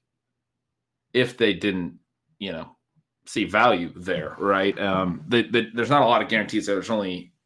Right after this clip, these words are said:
uh, five hundred thousand in fully guaranteed money, and there is actually a,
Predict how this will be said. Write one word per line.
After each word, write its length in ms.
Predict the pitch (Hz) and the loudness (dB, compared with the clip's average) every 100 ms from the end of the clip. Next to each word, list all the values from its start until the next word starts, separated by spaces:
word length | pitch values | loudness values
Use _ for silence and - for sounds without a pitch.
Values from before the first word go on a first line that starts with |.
| _ | _
uh, 260 | 101 92 87 | -4 -2 -4
five 240 | - 104 | -2 -2
hundred 200 | 98 92 | -2 -4
thousand 300 | 104 95 90 | -2 -2 -2
in 60 | 87 | -8
fully 220 | 85 95 | -6 -6
guaranteed 380 | 90 95 92 90 | -4 -4 -4 -6
money, 220 | 98 95 | -4 -4
and 100 | 92 | -2
there 120 | 98 | 0
is 120 | 110 104 | 2 2
actually 360 | 95 - 98 | 0 -2 -2
a, 160 | 87 | -2